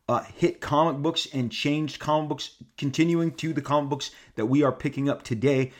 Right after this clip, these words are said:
and that is sword and sorcery fantasy comic books. Uh, th-, this is,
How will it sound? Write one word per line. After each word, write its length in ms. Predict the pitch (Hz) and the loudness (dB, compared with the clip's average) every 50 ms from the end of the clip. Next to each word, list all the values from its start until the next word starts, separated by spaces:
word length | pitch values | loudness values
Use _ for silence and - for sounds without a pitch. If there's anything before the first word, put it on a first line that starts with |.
| - - - | -18 -8 -2
and 160 | 117 131 135 | 0 2 2
that 180 | 143 147 143 | 2 2 2
is 280 | 139 139 127 120 - - - _ | 2 2 2 0 -2 -6 -14 _
sword 380 | - - - - 165 170 185 190 | -10 -6 0 4 8 8 8 8
and 80 | 190 - | 6 4
sorcery 640 | - 170 165 160 - - 147 160 156 156 156 151 - _ _ _ | 2 2 2 2 2 2 2 2 2 2 0 -2 -8 _ _ _
fantasy 600 | _ _ _ - 170 165 165 160 156 156 - 151 | _ _ _ 0 2 4 4 2 2 0 -2 -2
comic 380 | - 151 151 143 135 123 98 101 | -2 0 2 2 2 0 -2 -4
books. 340 | 95 - - - - - - _ _ _ _ _ _ _ _ _ _ _ | -8 -10 -12 -14 -18 -20 -20 _ _ _ _ _ _ _ _ _ _ _
Uh, 340 | - 127 127 120 113 107 107 - - _ _ _ - 123 | 0 2 2 2 2 0 -2 -4 -10 _ _ _ -2 0
th-, 160 | 139 123 123 | 0 0 2
this 260 | 123 147 160 160 - | 2 2 2 0 0
is, 320 | - - 147 135 - - | -2 -2 -2 -2 -2 -4